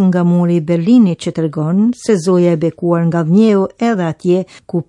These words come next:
perdja e hekur të ateizmit dukej e pakapërcyeshme. E bota që edhe sot tron dite të rëndë nga konfliktet, nuk duhet të harroj porosinë e Zojës, lutjen për paqe, sepse paqja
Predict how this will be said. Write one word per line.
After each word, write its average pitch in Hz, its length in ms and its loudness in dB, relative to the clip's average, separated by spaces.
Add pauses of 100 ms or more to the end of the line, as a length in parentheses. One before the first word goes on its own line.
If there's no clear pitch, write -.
perdja 190 480 0
e 156 140 -6
hekur 190 340 -2
të 165 140 -4
ateizmit 180 760 -2
dukej 202 560 -2 (240)
e 160 140 -2
pakapërcyeshme. 160 1200 -10 (260)
E 185 80 4
bota 170 640 0 (100)
që 170 300 -6
edhe 160 100 -4
sot - 400 -6
tron 180 320 2
dite 202 320 -2
të 190 160 -2
rëndë 185 560 2
nga 175 160 -2
konfliktet, 185 720 -4 (240)
nuk 202 240 6
duhet 233 320 2
të 202 140 -2
harroj 208 240 0 (100)
porosinë 202 540 0
e - 100 -2
Zojës, 156 400 -4 (320)
lutjen 233 480 0
për 214 240 -6
paqe, 156 520 -6 (280)
sepse 202 400 -4
paqja 165 600 -4